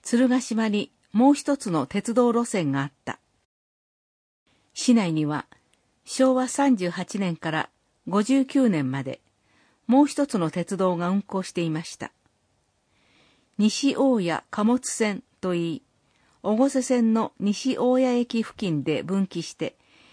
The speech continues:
日高市にある日本セメント埼玉工場、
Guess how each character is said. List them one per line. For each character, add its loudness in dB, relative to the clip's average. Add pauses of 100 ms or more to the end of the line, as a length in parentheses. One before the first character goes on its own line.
(180)
日 -2
高 0
市 -4
に -2
あ -2
る -8 (680)
日 2
本 6
セ 0
メ 2
ン -4
ト -8
埼 -2
玉 0
工 -2
場、 -6